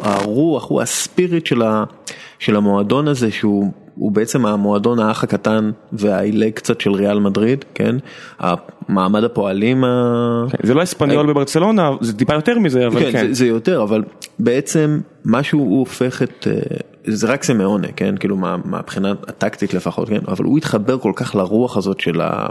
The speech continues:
Speaker 1: הרוח המרדנות, או הרוח ה-, הקשוחה, הרוח הבאסטרדס, הרוח של הממזרים האלה שהם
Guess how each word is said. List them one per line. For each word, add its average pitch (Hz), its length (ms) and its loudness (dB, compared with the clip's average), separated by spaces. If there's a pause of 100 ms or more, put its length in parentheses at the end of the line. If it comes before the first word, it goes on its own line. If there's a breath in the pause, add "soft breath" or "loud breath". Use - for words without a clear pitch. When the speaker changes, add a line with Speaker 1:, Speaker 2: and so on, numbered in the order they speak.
Speaker 1:
הרוח 98 340 -4
המרדנות, 92 680 0
או 87 40 0
הרוח 104 380 0
ה-, 90 220 -2 (520 loud breath)
הקשוחה, - 480 -2
הרוח 107 380 0
הבאסטרדס, 104 840 -2
הרוח 107 560 -2
של 92 180 -2
הממזרים 101 760 2
האלה 120 220 2
שהם 95 420 0